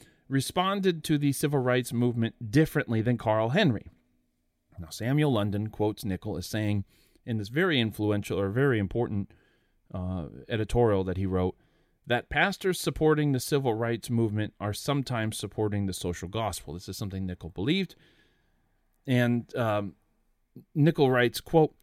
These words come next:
"Against the emphasis on the social gospel, we, in common with all conservative religious groups, have consistently raised our voices, and rightly so," end quote.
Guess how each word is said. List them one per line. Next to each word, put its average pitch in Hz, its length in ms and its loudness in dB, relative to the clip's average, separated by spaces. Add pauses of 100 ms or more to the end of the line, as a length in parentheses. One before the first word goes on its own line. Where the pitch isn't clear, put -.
(140)
"Against 170 480 4
the 185 160 -4
emphasis 151 640 0
on 131 120 2
the 117 80 0
social 120 320 0
gospel, 156 500 -2
we, 196 580 4
in 127 140 0
common 160 420 4
with 127 100 2
all 247 320 4
conservative 120 600 0
religious 107 380 -2
groups, 127 360 4 (280)
have 131 240 0
consistently 165 720 2
raised 139 400 6
our 127 100 6
voices, 117 520 0
and 107 220 0
rightly 101 320 0
so," 92 420 -2 (200)
end 101 140 -2
quote. - 240 -10